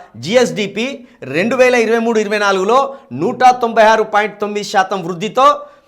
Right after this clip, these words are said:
ఆ, పదిహేను లక్షల ఒక వెయ్యి తొమ్మిది వందల ఎనభై ఒకటి కోట్లుగా నమోదైంది.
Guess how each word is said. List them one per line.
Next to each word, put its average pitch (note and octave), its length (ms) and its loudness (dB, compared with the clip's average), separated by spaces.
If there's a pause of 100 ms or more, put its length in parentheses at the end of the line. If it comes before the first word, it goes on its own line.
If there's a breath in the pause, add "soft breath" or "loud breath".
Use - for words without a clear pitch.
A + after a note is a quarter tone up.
(260 loud breath)
ఆ, F3+ 420 6
పదిహేను B3+ 460 4
లక్షల A3+ 380 0
ఒక A3 320 4
వెయ్యి A3+ 680 0
తొమ్మిది G3 260 -2
వందల G3 280 0
ఎనభై F#3 240 -2
ఒకటి F3+ 640 -4
కోట్లుగా A#3+ 440 2
నమోదైంది. F#3 800 0